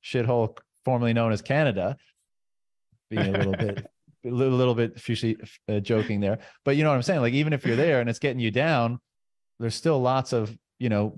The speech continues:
Speaker 1: good around. There's lots of great people around. There's lots of things you can do. There's lots of beauty, all that kind of stuff. And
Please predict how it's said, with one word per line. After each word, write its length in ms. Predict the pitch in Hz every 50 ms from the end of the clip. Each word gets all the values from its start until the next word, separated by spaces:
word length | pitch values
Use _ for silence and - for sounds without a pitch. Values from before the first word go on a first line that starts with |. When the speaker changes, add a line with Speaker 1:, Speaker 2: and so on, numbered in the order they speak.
| 113 104
Speaker 1:
good 280 | 131 135 131 127 123
around. 440 | 117 117 113 113 110 110 107 107 107
There's 140 | 110 101 104
lots 220 | 117 113 110 -
of 100 | 117 104
great 240 | - 113 107 107 107
people 380 | - - 139 135 135 123 117 113
around. 280 | 107 110 107 107 110
There's 120 | 113 107 -
lots 180 | 113 110 -
of 80 | 113 -
things 200 | 120 113 104 104
you 80 | 107
can 160 | - - 101 107
do. 300 | 127 139 139 131 127 113
There's 180 | 107 107 107
lots 300 | 117 - 110 107 107 -
of 120 | 104 98 95
beauty, 380 | 127 135 139 135 120 120 120
all 180 | - 147 170 165
that 160 | 127 104 -
kind 160 | - 104 95
of 60 | 95
stuff. 280 | - - 90 95 - -
And 200 | 117 113 110 107